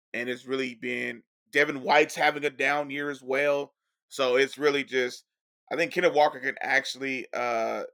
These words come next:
get loose on this team because we think of them still as a dominant, uh, run stuffing team, and that really hasn't been that way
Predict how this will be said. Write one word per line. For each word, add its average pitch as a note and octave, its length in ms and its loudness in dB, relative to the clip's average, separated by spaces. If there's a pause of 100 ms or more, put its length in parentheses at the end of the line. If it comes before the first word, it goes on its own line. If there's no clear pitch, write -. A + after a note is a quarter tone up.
(320)
get C#3 180 -2
loose C3+ 320 -8
on B2+ 80 -6
this A#2 160 -12
team B2 200 -10
because A#2+ 540 -2
we C#3 220 -8 (100)
think G3 220 0
of B2+ 200 2
them B2 200 -2
still B2+ 260 -6
as B2 120 -8
a A2+ 40 -8
dominant, A#2+ 640 -4 (580)
uh, A2 520 -2 (480)
run D3 240 0
stuffing C#3+ 580 -2
team, C3+ 380 -8 (100)
and A#2+ 100 -4
that D#3 220 2
really D3 220 0
hasn't B2+ 360 2
been B2+ 320 -2
that G#2+ 220 -4
way A2 320 -4